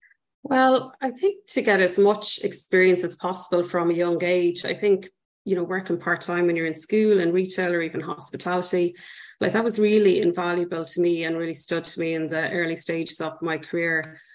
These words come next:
And I also think, you know, retail is a fantastic environment to learn a broad range of business skills and to build confidence.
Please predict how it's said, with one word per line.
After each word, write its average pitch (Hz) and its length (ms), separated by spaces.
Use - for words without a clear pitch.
And 196 100
I 202 60
also 254 260
think, 196 220
you 196 100
know, 190 80
retail 208 440
is 175 160
a 151 80
fantastic 170 920
environment 165 640
to 165 80
learn 160 180
a 156 40
broad 165 380
range 160 240
of - 120
business 175 400
skills 165 380
and 175 100
to - 80
build 220 220
confidence. 175 640